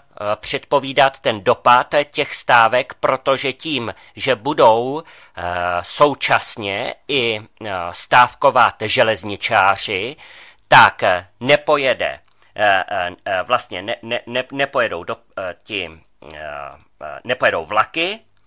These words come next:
nepojedou, eh, žádný kamiony, eh, a budou blokovány silnice právě tou zemědělskou technikou, traktory, kombajny a podobně.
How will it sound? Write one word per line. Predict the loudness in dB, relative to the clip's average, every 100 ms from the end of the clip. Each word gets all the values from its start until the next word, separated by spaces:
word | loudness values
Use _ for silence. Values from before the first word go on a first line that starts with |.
| _ _
nepojedou, | -2 -2 -2 -2 -2 0 0 -2 -4 -8 -12 -12
eh, | -12
žádný | 0 2 2 0
kamiony, | -2 0 2 2 0 0 -4 -8 -14 _ _ _ -6
eh, | 0 2 2 0 -6 _ 4
a | 6 6 2 -8
budou | -8 -2 -2
blokovány | 0 -2 0 4 4 4 0
silnice | -4 -4 -4 -8 -6 -6
právě | 0 2 2
tou | -2 -6
zemědělskou | -6 -6 -4 -6 -4 -6
technikou, | -8 -10 -10 -10 -8
traktory, | -2 -2 -2 -4 -6
kombajny | -6 -6 -4 -4 -4 -8
a |
podobně. | -8 -12 -12 -12 -14